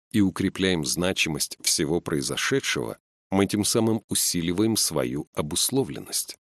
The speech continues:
свою зависимость от прежних обстоятельств, от прошлого. И цепочка кармических реакций удлиняется.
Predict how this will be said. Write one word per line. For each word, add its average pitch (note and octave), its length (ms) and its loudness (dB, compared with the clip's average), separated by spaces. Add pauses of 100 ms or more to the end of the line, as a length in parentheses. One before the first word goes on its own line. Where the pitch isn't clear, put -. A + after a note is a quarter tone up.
(260)
свою F2+ 400 4
зависимость D#2+ 880 0
от - 240 -4
прежних D#2 480 0
обстоятельств, - 920 -2 (200)
от - 200 -4
прошлого. - 600 -2 (720)
И A2 60 4
цепочка - 600 0
кармических F#2 720 0
реакций B2 560 -2 (160)
удлиняется. C#3 880 2